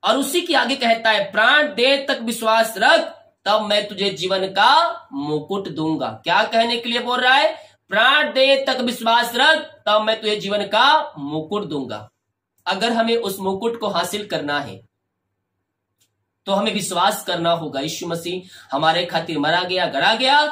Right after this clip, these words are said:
और तीसरे दिन मुर्दों में से जिंदा हो गया। और उसी पर अटल रहना होगा कि मेरे लिए असंभव भी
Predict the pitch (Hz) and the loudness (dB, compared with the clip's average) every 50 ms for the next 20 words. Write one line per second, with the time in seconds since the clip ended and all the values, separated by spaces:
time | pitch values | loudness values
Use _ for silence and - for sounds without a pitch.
0 | - - - _ - - - - - 185 170 - 185 180 165 160 156 147 147 156 | -4 -10 -14 _ -10 -10 -8 -6 -6 -6 -6 -4 -4 -4 -4 -2 -4 -4 -4 -4
1 | 151 151 160 151 151 143 - - 131 117 123 143 139 139 139 135 135 127 113 101 | -4 -4 -4 -4 -4 -6 -6 -8 -10 -10 -8 -6 -6 -4 -2 -4 -4 -4 -8 -14
2 | 98 - 98 95 95 - 147 180 226 233 226 - 302 294 - - 247 247 247 - | -16 -16 -18 -14 -8 -4 -2 -2 -2 -2 -2 -2 -2 -2 -2 -2 -4 -4 -2 0
3 | 190 214 208 262 285 285 285 254 262 247 247 233 233 233 214 - 185 165 - - | -2 0 2 2 2 2 2 2 2 4 2 2 2 2 0 0 0 0 0 -2
4 | - - _ _ _ _ - 143 147 151 175 208 220 220 220 220 214 214 - - | -6 -14 _ _ _ _ -8 -6 -4 0 0 2 2 0 0 0 0 -2 0 0
5 | 202 208 208 - 233 214 226 226 - 247 240 185 185 160 - - - _ | -2 -2 -2 0 0 0 0 2 0 0 0 0 -2 -4 -4 -8 -12 _